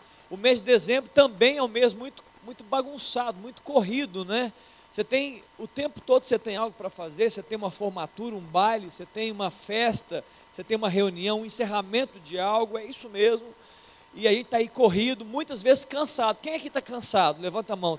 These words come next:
Tá cansado? Ô, tadinho de você. Tadinho, gente, de vocês. <laughs> Eu também tô, é claro.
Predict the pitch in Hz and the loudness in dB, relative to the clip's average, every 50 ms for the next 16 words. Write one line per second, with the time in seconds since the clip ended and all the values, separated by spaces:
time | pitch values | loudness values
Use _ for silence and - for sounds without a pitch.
0 | - - 254 254 254 - 208 208 196 - 240 240 247 226 196 160 147 143 143 - | 0 2 2 2 2 0 -4 -10 -4 0 2 2 4 2 2 -2 -8 -18 -20 -20
1 | - - - 175 202 214 220 214 190 - - 208 196 175 135 147 170 170 151 139 | -20 -20 -14 -8 -4 -4 -4 -4 -6 -10 -10 -8 -8 -8 -8 -12 -12 -14 -14 -12
2 | 135 143 139 - - 131 123 123 127 139 - - - - - - - - - - | -12 -12 -10 -10 -10 -10 -10 -12 -12 -16 -20 -20 -20 -20 -20 -20 -20 -20 -20 -20
3 | - - 202 214 208 156 165 196 196 180 175 151 156 147 143 139 - - - 151 | -10 -4 -2 -2 -2 -4 -6 -12 -12 -12 -12 -12 -10 -10 -10 -12 -14 -16 -16 -14
4 | 156 147 160 - - - - - 214 185 - - - - - - - - - 208 | -12 -10 -10 -8 -8 -10 -8 -8 -8 -10 -10 -10 -16 -20 -20 -20 -20 -18 -16 -16
5 | 190 196 202 - - 214 - 233 220 214 226 233 226 - - 190 202 202 196 - | -16 -16 -18 -8 -8 -6 -4 -4 -2 -2 -2 -2 2 6 8 8 8 8 4 0
6 | 185 202 202 214 220 214 185 160 | 2 4 4 6 6 4 2 0